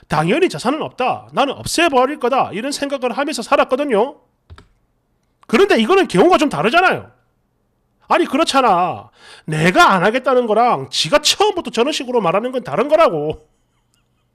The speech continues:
좀 더 쉽게 말해서 "나는 손해 같은 거 절대 안 볼 거야." 이렇게 말을 했으면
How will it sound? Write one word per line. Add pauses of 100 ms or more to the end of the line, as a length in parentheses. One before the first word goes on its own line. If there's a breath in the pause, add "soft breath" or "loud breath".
(2500)
좀
더
쉽게
말해서 (380 soft breath)
"나는
손해
같은
거
절대
안
볼
거야." (380)
이렇게
말을
했으면